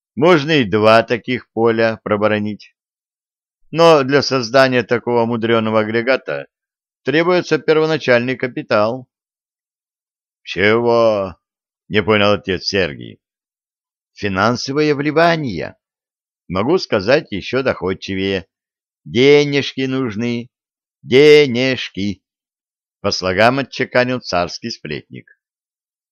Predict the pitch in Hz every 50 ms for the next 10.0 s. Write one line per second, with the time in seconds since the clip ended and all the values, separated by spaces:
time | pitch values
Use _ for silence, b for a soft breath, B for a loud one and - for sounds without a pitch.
0 | _ _ _ _ - 147 165 - 180 175 156 135 127 127 127 127 127 117 104 98
1 | 120 104 - 123 107 - - 107 110 107 101 _ - - _ _ _ _ _ _
2 | _ _ _ _ _ _ _ _ _ 135 127 117 - - 180 185 180 170 165 143
3 | - 104 120 135 131 - - - 131 123 120 110 101 98 101 110 120 127 127 -
4 | _ _ _ _ _ _ _ _ - - - 117 120 120 117 107 - 110 110 113
5 | 117 113 113 113 110 - 120 113 95 - - 110 92 - 113 110 107 104 107 98
6 | - - 110 107 107 107 95 - - 101 107 104 104 101 - - 104 101 95 78
7 | 76 101 98 87 80 101 98 95 - _ _ - 80 95 101 101 98 98 98 98
8 | - - - - _ _ _ _ _ _ _ _ _ _ _ _ _ _ _ _
9 | _ _ 73 82 104 101 - 135 156 165 147 113 85 85 98 113 131 147 147